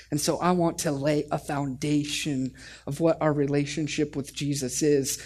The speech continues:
so that when I say pray and read the word, there's wood and fuel, and you light a match. <laughs> But if you light a match and there's, like, no wood and fuel, people be like, "Okay."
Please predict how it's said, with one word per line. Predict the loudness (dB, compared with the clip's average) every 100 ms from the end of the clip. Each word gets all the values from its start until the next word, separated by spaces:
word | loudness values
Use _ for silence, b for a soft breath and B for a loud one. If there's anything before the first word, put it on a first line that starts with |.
| B
so | 2 6 10
that | 10 8
when | 4 4
I | 2
say | 2 4 4
pray | 4 4 8 8 6
and | 6 6
read | 4 6
the |
word, | 4 8 8 8 2 B B B B B -20 _ _ _ 4
there's | 6 8 6 -2 -8 -20 _ -10 -2
wood | 10 12 12 12 12 12 6 0
and | -2
fuel, | 0 10 12 12 12 12 12 8 B B
and | 6
you | 10
light | 12 12
a | 10
match. | 8 8 6
<laughs> | 4 8 8 4 -2 6 8 8 0 -6 B B
But | 6
if | 6 10
you | 12
light | 12 12
a | 12
match | 12 12 12 10 8
and | 6
there's, | 6 10
like, | 12 12
no | 10 10
wood | 12 12
and | 12 6
fuel, | 6 12 12
people | 10 2 4
be | 6
like, | 4 6
"Okay." | 6 8 4 2 2